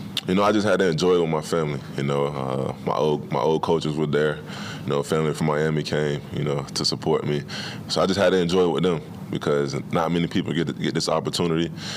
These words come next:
and not many people get to celebrate with their family and their loved ones. So I definitely,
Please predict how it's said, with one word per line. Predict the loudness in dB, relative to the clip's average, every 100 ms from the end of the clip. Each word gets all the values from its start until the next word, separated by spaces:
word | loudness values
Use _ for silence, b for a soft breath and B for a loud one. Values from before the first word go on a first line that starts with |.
| B
and | -2
not | 0 2
many | 2
people | 2 2
get | 0
to | 2
celebrate | 2 2 2
with | 2
their | 0 0
family | 0 0 0
and | 0
their |
loved | 2 2 2
ones. | -2 -6 -6
So | -4 0 0
I | 0
definitely, | 0 0 0 -2